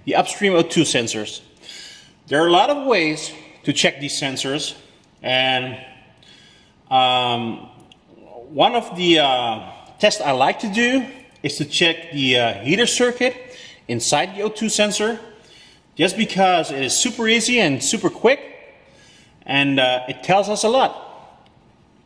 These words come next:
So what we need to do is to disconnect both upstream O two sensors,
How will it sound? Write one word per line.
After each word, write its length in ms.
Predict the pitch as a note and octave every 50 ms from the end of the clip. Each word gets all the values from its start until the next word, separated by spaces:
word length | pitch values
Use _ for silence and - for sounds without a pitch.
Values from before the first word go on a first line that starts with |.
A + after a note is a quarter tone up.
| - - -
So 140 | - - C3
what 180 | C3 F3 G3+ G#3+
we 80 | C4
need 160 | B3+ C4+ C#4 C#4
to 100 | C4+ G3+
do 440 | E3 D3+ C#3+ C#3 C#3+ C#3+ - - - - - - _ _ _ _ _ _ _ _ - - - - _ _ _ _
is 140 | C#3 - -
to 100 | C#3+ B2+
disconnect 840 | B2+ G#3 A3+ - - A#3+ G#3+ F#3+ F#3 G3 - - - - - - - - - _ _ _ _ - - - - - - - - - - - - - - - - - - _ _ -
both 320 | A#2+ D#3+ G3 A3+ A3 - - -
upstream 520 | A3 A3+ - - - A#3+ A#3+ A#3 A#3 A#3 -
O 100 | F#3+ A3+
two 180 | B3 - - A#3
sensors, 560 | F#3 - D#3+ C3+ A#2+ - D3 D3 D#3 - -